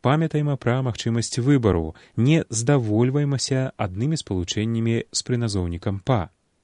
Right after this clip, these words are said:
Скажам па-беларуску, што з'явіліся на патрабаванне кіраўніцтва. Напісалі з даручэння партыйных органаў.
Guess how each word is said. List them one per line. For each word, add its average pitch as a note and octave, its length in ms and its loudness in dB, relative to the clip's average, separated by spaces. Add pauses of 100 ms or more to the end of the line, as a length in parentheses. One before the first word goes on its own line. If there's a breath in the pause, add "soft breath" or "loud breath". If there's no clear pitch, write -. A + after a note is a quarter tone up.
(720 loud breath)
Скажам E3+ 640 2
па-беларуску, G#2+ 800 2
што G2+ 560 2
з'явіліся A#2 880 2
на C3+ 260 0
патрабаванне C3 800 0
кіраўніцтва. E2+ 800 -6 (500 soft breath)
Напісалі C#3 560 4
з B2+ 160 0
даручэння C#3 600 0
партыйных F#2+ 580 -6
органаў. G2 560 -2